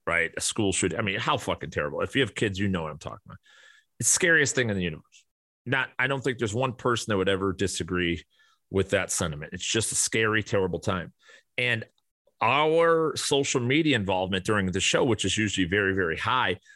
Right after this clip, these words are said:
was at an all-time low. It was one of the lowest participations and interactions we've gotten. And where normally I would say, "All right,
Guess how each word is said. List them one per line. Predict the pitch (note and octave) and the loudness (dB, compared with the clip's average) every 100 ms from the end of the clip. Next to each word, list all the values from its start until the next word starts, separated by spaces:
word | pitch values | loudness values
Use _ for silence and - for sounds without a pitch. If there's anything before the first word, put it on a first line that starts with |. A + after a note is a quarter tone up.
| _ - | _ -4
was | G2+ A2+ G#2 | 2 2 2
at | A2 G2+ | 0 0
an | G2 | 0
all-time | G2+ A#2 A2+ F#2+ | 0 2 0 0
low. | D3 | 0
It | |
was | G2 F#2+ | 0 0
one | G2+ | -2
of | F2 | 0
the | F#2 F2+ F2+ | -2 0 -2
lowest | F2+ F#2+ G#2+ G2+ - - - - - - | 0 2 2 2 0 -4 -6 -6 -6 -2
participations | G2+ G2+ G2+ - G#2 - G2 F#2 | -2 0 -2 0 0 2 -2 -2
and | F#2+ E2 | -4 -2
interactions | G#2 G2 F#2+ G#2+ G#2 F2+ | 0 2 2 0 -4 -2
we've | G#2+ F#2+ | -2 -2
gotten. | - G2 C#3 - F2 _ - - - _ G#2+ | 0 0 -2 -4 -14 _ -20 -20 -20 _ -2
And | A2 G#2+ G#2 G2 F#2 - - - | 0 0 0 -4 -8 -10 -10 -6
where | A#2 A#2+ A2 | 2 4 4
normally | G#2+ C3+ F#3+ E3+ B2 | 4 4 4 4 4
I | A2 | 4
would | G#2+ G#2 | 2 2
say, | A2 G#2+ | 0 2
"All | A#2+ | 2
right, | A2+ | 2